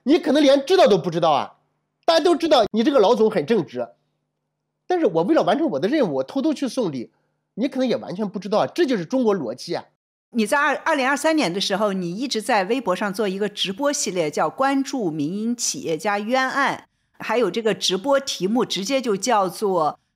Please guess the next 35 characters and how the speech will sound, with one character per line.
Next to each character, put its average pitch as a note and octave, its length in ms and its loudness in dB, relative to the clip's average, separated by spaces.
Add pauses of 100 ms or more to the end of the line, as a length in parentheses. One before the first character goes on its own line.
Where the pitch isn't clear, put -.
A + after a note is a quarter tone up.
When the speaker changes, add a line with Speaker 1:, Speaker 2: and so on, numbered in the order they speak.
(280)
Speaker 2:
“探 D4 320 -2
讨 D3+ 280 0
民 F3 240 -8
营 B3+ 100 0
企 - 160 -4
业 D#3+ 100 -2
家 G#3+ 220 -2
救 A3+ 260 0
生 C4 280 0
圈 C#4 360 0
计 G3 200 -2
划”， B2+ 260 -2
就 C#4+ 160 -4
听 F4 240 -2
起 - 100 -4
来 D#3+ 140 0
这 G#3 100 -4
个 G#3+ 80 0
企 F#3 200 -8
业 F3 100 -4
家 A3+ 160 0
群 F#3+ 240 -8
体 F#3+ 100 -6
的 D3+ 140 -8
生 A#3+ 240 -4
存 D#3 300 -8
状 A3+ 180 0
态 G3+ 160 -4
已 D3+ 60 -6
经 E3 160 -6
非 C#4+ 200 -4
常 F3 240 -6
严 D3 240 -8
峻 G#3+ 300 -6
了。 - 160 -6